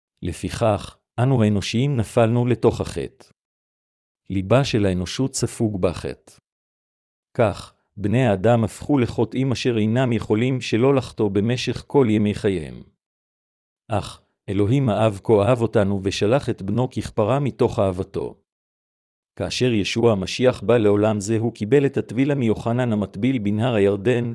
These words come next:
כדי לקחת את כל חטאי העולם. הוא גאל אותנו מכל חטאינו,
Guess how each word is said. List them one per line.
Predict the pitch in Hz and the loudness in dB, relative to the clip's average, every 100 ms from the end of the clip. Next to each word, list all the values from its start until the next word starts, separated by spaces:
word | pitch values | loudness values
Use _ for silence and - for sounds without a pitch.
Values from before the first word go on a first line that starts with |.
| - | -6
כדי | 104 104 | -2 0
לקחת | 104 - 143 139 127 | 0 0 0 0 -4
את | 110 - | -6 0
כל | 147 151 | 2 4
חטאי | - 131 110 101 | 2 -4 0 0
העולם. | 95 90 80 67 53 - _ _ _ _ _ _ _ _ _ | 0 -2 -4 -8 -16 -20 _ _ _ _ _ _ _ _ _
הוא | - 110 | -6 -2
גאל | 104 110 135 | 0 2 4
אותנו | 120 - 113 101 | 4 2 2 2
מכל | 98 - 127 113 | -2 0 2 2
חטאינו, | - - 98 101 92 85 69 | -2 -4 -2 -2 -2 -6 -12